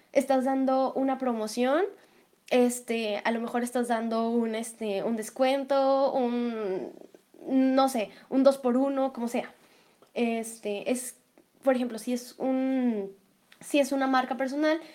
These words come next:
este, ¿qué ventajas estás dando? ¿Por qué deberían quedarse a ver tu publicación? Si es,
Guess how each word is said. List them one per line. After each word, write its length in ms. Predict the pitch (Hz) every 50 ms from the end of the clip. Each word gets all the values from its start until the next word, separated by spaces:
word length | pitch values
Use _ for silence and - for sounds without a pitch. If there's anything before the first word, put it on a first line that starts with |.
| - - - - _
este, 640 | - 247 240 233 233 - - - 220 220 208 214 - _ -
¿qué 280 | 277 269 269 269 269
ventajas 580 | 254 269 269 254 - 262 254 254 269 262 247 262
estás 320 | 240 247 - 240 240 220
dando? 420 | 247 240 233 226 196 175 170 170 - - _ _ _ _ _ _ -
¿Por 240 | 247 262 262 254
qué 260 | - - 262 262 254 247
deberían 580 | 254 262 240 247 247 254 269 277 262 254 247
quedarse 420 | - 262 247 240 226 226 233 - 233
a 100 | 226 226
ver 220 | 226 226 220 220
tu 120 | - 226
publicación? 680 | 208 233 214 214 208 208 208 208 202 240 240 202 196 196
Si 200 | - 247 240 247
es, 180 | 247 247 -